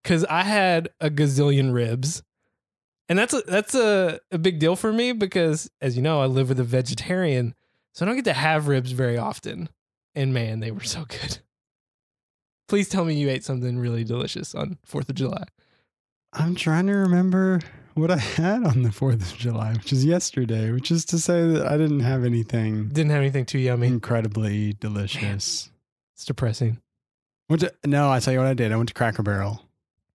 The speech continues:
Speaker 2: which
Speaker 1: Nothing's more fourth of
Speaker 2: <laughs>
Speaker 1: July than Cracker Barrel.
Speaker 2: had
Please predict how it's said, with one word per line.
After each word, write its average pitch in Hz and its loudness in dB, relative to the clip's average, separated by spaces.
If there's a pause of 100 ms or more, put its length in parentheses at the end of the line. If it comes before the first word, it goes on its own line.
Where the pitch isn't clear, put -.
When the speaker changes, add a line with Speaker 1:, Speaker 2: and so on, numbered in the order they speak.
Speaker 2:
which - -6 (640)
Speaker 1:
Nothing's 170 4
more 151 4
fourth 147 2
of 135 2
Speaker 2:
<laughs> - -
Speaker 1:
July 135 4
than 135 4
Cracker 180 2
Barrel. 123 -2
Speaker 2:
had 131 2